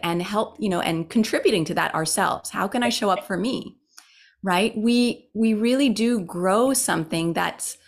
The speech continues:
really supports everything that we need to do and everything that we want to do.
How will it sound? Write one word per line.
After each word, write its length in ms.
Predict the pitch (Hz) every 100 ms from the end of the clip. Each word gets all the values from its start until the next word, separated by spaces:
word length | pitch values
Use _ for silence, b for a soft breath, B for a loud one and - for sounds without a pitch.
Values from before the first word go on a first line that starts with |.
| b b -
really 260 | 220 254 - - _ _ _ _ _
supports 680 | - 233 - 269 220 - -
everything 480 | 196 220 240 220 220
that 160 | 196 185
we 140 | 185
need 260 | 175 208 226
to 60 | 262
do 240 | 294 302
and 140 | 208 196
everything 340 | 185 202 202
that 100 | 185
we 140 | 175 147
want 280 | 151 - -
to 80 |
do. 220 | - -